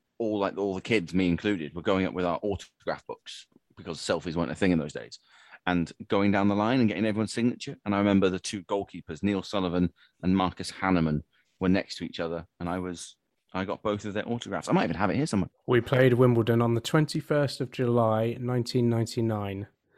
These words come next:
Speaker 1: So who did we play just before that? 'Cause the one before that was my, um, first game, and I remember saying to possibly my dad or someone,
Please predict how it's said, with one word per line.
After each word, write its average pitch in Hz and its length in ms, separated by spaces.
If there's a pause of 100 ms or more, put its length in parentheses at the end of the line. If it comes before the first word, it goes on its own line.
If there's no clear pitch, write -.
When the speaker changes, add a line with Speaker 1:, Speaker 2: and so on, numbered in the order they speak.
(140)
Speaker 1:
So 120 120
who 139 100
did 147 80
we 147 80
play 135 180
just 120 200
before 110 400
that? 73 220
'Cause 87 120
the 98 60
one 104 120
before 98 420
that 52 140
was 85 120
my, 87 320 (520)
um, 85 360
first 98 360
game, 73 280
and 82 100
I 82 60
remember 87 260
saying 85 260
to 85 120
possibly 87 340
my 82 140
dad 87 200
or 82 60
someone, 85 300